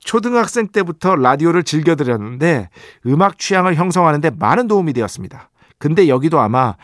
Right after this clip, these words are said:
라디오 구력 상당하신 분들이 많을 것으로 생각됩니다. 저는 뭐 명함 내밀 수준이 안 될 정도죠. 하셨는데, 아이, 충분히 뭐 명함 내밀 수준 되시는 것 같고요. 여기도 뭐 라디오 좋아하시는 분들, 아이, 뭐 항상 참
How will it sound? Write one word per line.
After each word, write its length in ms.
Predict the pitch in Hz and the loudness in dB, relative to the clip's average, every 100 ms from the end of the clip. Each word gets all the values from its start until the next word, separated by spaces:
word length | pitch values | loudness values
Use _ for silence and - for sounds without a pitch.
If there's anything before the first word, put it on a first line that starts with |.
| - _ | -20 _
라디오 400 | - 107 120 175 | -4 -2 0 0
구력 340 | 165 - 143 135 | -2 -2 -4 -4
상당하신 600 | - 208 214 214 202 196 | -6 -4 -2 -2 -2 -2
분들이 300 | 147 120 135 | -4 -2 -2
많을 340 | 101 95 131 170 | -2 0 0 0
것으로 360 | 135 120 151 | -2 -4 -6
생각됩니다. 720 | 156 170 160 135 92 120 117 - _ - - - | -6 -6 -6 -6 -4 -6 -8 -10 _ -20 -20 -4
저는 240 | 123 160 | 0 2
뭐 280 | 190 143 156 _ _ | 2 0 -4 _ _
명함 380 | 110 117 151 170 | -2 2 2 2
내밀 300 | 160 123 143 | 0 -2 -2
수준이 380 | - 123 113 151 | -6 -8 -6 -4
안 200 | 120 131 | -4 -2
될 140 | 175 | -2
정도죠. 640 | 170 165 107 95 95 170 151 | -4 -6 -8 -10 -10 -12 -14
하셨는데, 600 | 131 139 143 98 117 147 | -12 -8 -6 -6 -10 -12
아이, 220 | - - - | -10 -8 -8
충분히 440 | - 170 165 165 | -10 -8 -4 -2
뭐 260 | 165 147 139 - _ | -2 -4 -8 -16 _
명함 300 | - 127 156 | -2 0 2
내밀 240 | 156 151 147 | 0 -4 -6
수준 280 | 160 151 | -8 -8
되시는 360 | 139 104 147 156 | -8 -8 -6 -6
것 100 | 143 | -6
같고요. 480 | - 101 113 139 135 _ _ _ _ - | -6 -12 -12 -14 -14 _ _ _ _ -8
여기도 220 | 113 139 | -6 -4
뭐 120 | 135 | -4
라디오 300 | 110 110 135 | -2 -2 -2
좋아하시는 440 | 127 113 107 135 127 | -4 -6 -8 -10 -10
분들, 300 | 104 92 98 _ _ _ _ _ _ _ _ | -10 -12 -16 _ _ _ _ _ _ _ _
아이, 320 | - 123 120 92 | -12 -8 -8 -10
뭐 100 | 98 - _ _ - | -16 -18 _ _ -20
항상 460 | - - 165 180 165 | -20 -14 -8 -8 -8
참 280 | 160 110 | -12 -12